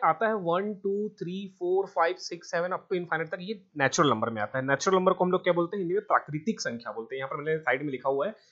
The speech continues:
आपको दिख रहा है यहाँ पर प्राकृतिक संख्या। ये प्राकृतिक संख्या को नेचुरल नंबर कहा जाता है, जिसमें वन, टू, थ्री, फ़ोर आता है, ज़ीरो नहीं आता। ये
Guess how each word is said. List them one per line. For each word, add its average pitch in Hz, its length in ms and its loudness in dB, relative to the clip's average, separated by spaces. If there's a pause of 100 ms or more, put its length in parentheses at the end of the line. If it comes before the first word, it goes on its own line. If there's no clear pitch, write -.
(140)
आपको 123 180 -4
दिख 127 140 -2
रहा 131 80 2
है 127 40 2
यहाँ 123 140 0
पर - 60 0 (400)
प्राकृतिक 135 460 0
संख्या। 98 360 -10 (480)
ये 170 100 6
प्राकृतिक 214 460 6
संख्या 214 280 4
को 240 100 4
नेचुरल 175 480 4
नंबर 208 200 2
कहा 190 200 0
जाता 185 260 0
है, 214 60 0
जिसमें 196 260 0
वन, 170 200 6
टू, 233 140 -2
थ्री, 196 160 -2
फ़ोर 131 200 -2
आता 104 200 -4
है, 135 100 -8 (180)
ज़ीरो 202 200 12
नहीं 185 200 6
आता। 117 200 2
ये 160 160 0